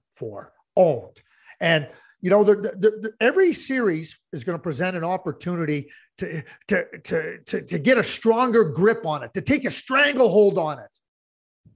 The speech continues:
Did, did the Toronto Maple Leafs even realize that that opportunity was there? Did they even realize? And then, you know, okay, you know a lot of my pet peeves.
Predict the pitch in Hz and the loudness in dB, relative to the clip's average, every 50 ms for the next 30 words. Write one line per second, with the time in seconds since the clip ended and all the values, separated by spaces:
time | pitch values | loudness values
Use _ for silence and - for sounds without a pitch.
0 | _ _ _ _ _ _ _ _ _ _ _ _ 147 170 214 - 175 190 175 160 | _ _ _ _ _ _ _ _ _ _ _ _ -10 -8 -8 -8 -8 -10 -4 -2
1 | 214 208 214 - 262 311 330 294 226 226 254 269 254 262 254 - - 226 214 180 | -2 -2 -2 -2 -4 -4 -2 0 2 2 0 0 -2 -4 -4 -2 -4 -4 -4 -4
2 | 190 151 131 127 139 160 202 220 233 247 247 262 277 247 175 - 156 - 165 147 | -4 -6 -6 -8 -2 2 2 2 4 2 0 0 -2 -4 -8 -12 -12 -8 -6 -4
3 | 151 165 196 214 214 175 - - 170 190 208 214 165 131 107 107 123 151 202 233 | -2 -2 -2 -4 -6 -8 -10 -8 -8 -6 -6 -8 -10 -12 -12 -12 -10 -10 -10 -12
4 | 226 - _ _ _ _ _ _ _ - 196 175 196 170 - 277 302 320 226 151 | -14 -18 _ _ _ _ _ _ _ -2 0 0 2 4 4 4 4 2 0 -4
5 | - - - 95 113 160 220 233 214 220 226 226 220 226 202 - - _ _ _ | -6 -14 -16 -8 -2 0 2 2 2 2 0 -2 -4 -8 -12 -14 -18 _ _ _
6 | - - - 240 240 285 302 302 - - - - - - 226 302 359 370 - - | -12 -4 -2 0 4 4 4 4 2 -2 -12 -12 -4 0 2 2 2 0 -4 -12
7 | - - _ _ 233 233 202 - _ _ _ _ - 180 - 190 147 123 - - | -20 -20 _ _ -14 -14 -14 -14 _ _ _ _ -10 -4 -2 -2 -2 -2 -6 -14
8 | _ _ _ _ _ _ - 208 262 277 262 233 190 175 175 185 185 180 156 160 | _ _ _ _ _ _ -6 -4 -2 2 2 2 4 2 2 0 0 0 -2 -2
9 | 151 123 - 143 131 - _ - 123 107 107 - - - | -4 -6 -6 -10 -12 -12 _ -20 -20 -20 -20 -20 -20 -20